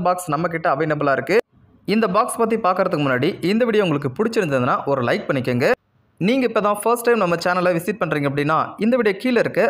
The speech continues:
ரெட் கலர் சப்ஸ்கிரைப் பட்டன் அழுத்தி சப்ஸ்கிரைப் பண்ணிக்கோங்க. அப்படியே பக்கத்துல உள்ள பெல் ஐகானை கிளிக் பண்ணி all நோட்டிஃபிகேஷனை செட் பண்ணிட்டீங்கன்னா, நாங்க பண்ணக்கூடிய வீடியோ அனைத்துமே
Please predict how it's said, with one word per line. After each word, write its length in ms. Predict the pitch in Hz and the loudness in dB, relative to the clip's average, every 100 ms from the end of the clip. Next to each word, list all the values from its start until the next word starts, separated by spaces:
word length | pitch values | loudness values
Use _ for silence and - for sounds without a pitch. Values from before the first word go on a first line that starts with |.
| 160 | -2
ரெட் 160 | 170 | -4
கலர் 180 | 220 220 | 0 0
சப்ஸ்கிரைப் 260 | 180 175 160 | 0 -4 -4
பட்டன் 140 | 151 | -2
அழுத்தி 160 | 139 226 - | -2 -4 -4
சப்ஸ்கிரைப் 320 | - 160 196 160 | -8 -4 -4 -2
பண்ணிக்கோங்க. 360 | 127 127 139 247 - - _ - 226 | -2 -2 0 0 -2 -16 _ -4 -2
அப்படியே 260 | 220 180 185 | 0 0 -2
பக்கத்துல 280 | 202 220 196 | -2 0 0
உள்ள 140 | 151 165 | 0 0
பெல் 140 | 196 | 0
ஐகானை 200 | 190 160 147 | 0 -2 -4
கிளிக் 160 | - | -4
பண்ணி 180 | 127 185 - 202 | -2 -2 -2 -2
all 100 | 233 | 0
நோட்டிஃபிகேஷனை 520 | 190 165 147 151 139 185 | -2 -2 -4 -4 -4 -4
செட் 140 | 175 | -4
பண்ணிட்டீங்கன்னா, 360 | 139 123 120 185 254 - _ _ - | -4 -2 0 0 -2 -10 _ _ -8
நாங்க 400 | 127 185 240 240 | 0 0 2 0
பண்ணக்கூடிய 440 | 175 185 180 160 170 135 | 0 -2 -2 0 0 0
வீடியோ 280 | 185 190 196 131 | -2 0 0 0
அனைத்துமே 380 | 156 180 175 | -2 -4 -2